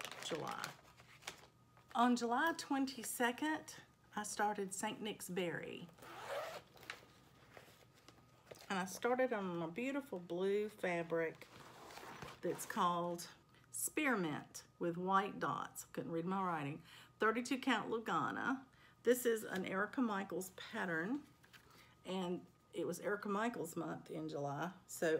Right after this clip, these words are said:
I got to participate that way by starting this berry. And here is my start. I love that fabric for this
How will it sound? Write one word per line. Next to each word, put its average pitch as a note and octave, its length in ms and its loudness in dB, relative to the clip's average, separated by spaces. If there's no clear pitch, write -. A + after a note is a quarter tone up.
I D#3+ 60 2
got C#3+ 200 0
to - 60 -10
participate - 640 -4
that - 200 -2
way E3+ 140 0
by D#3 160 -2
starting D#3+ 500 -2
this D3 140 -4
berry. E3+ 680 -2
And F3+ 180 -2
here G3 260 2
is D3 380 -2
my F3+ 160 -6
start. - 440 -8
I - 60 -4
love F#3+ 280 0
that - 180 -4
fabric E3 440 0
for - 140 -2
this - 260 -6